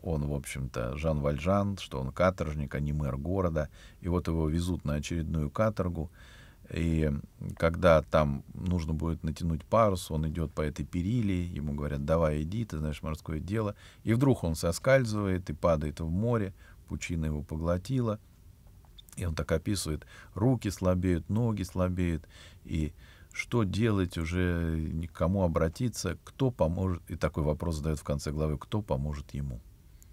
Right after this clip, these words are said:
Конечно, только Бог. Поэтому любые, любая ситуация, какая бы ни была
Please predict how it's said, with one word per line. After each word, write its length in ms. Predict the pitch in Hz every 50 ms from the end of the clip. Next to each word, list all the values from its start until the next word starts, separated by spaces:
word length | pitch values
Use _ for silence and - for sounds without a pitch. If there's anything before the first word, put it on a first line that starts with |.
| - - - -
Конечно, 320 | - - 78 101 - -
только 260 | - 76 73 - -
Бог. 320 | 65 62 - - - - - - - - - - - - - - - - - - - - - - - - -
Поэтому 440 | - 76 76 - - 78 73 71 - - - - - - - - - - - - - - -
любые, 520 | 101 92 95 98 117 127 120 113 110 92 - - - - - - -
любая 340 | 95 95 104 120 120 113
ситуация, 540 | 98 - - 107 98 104 104 101 - - 78
какая 320 | - 85 82 - 87 82 80
бы 120 | 76 78
ни 120 | 76 78
была 400 | 78 78 80 90 101 107 110 110